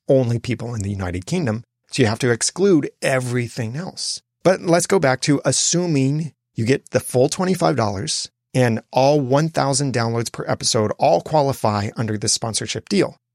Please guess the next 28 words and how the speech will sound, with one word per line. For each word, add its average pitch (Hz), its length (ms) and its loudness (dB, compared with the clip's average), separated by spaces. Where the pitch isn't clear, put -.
So, 160 400 0
with - 200 -6
simple 101 340 -2
math, 165 500 -2
that 147 160 0
makes 135 340 0
each 143 280 -2
listener 151 600 2
worth 147 560 0
only 170 640 2
two 185 420 0
point 131 360 0
five 113 480 -2
cents. - 640 -8
Yikes. - 500 -6
This - 160 0
gets - 180 0
even 104 300 -2
worse 139 400 0
with 107 240 -2
dynamically 110 640 0
inserted 104 520 0
programmatic 113 640 0
ads 104 300 -4
that - 120 -10
might 113 200 -6
pay 113 240 -4
only 101 280 -4